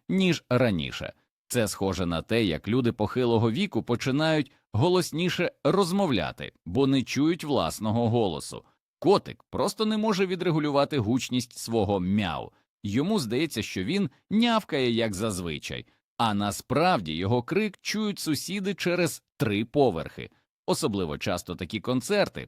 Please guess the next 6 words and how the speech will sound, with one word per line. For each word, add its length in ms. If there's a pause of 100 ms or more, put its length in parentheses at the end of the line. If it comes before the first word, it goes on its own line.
(160)
трапляються 640
вночі, 460
коли 300
кіт 300
прокидається 760
дезорієнтованим 960